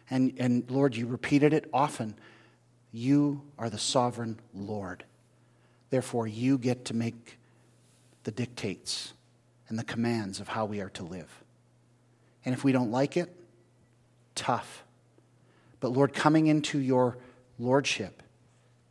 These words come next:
and gaining salvation by Jesus,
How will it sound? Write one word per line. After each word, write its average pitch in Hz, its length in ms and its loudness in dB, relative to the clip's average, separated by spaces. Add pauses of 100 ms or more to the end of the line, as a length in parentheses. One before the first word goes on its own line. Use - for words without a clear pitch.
(1400)
and 120 120 -2
gaining 143 400 6
salvation 123 680 0
by 107 140 -4
Jesus, 110 680 -6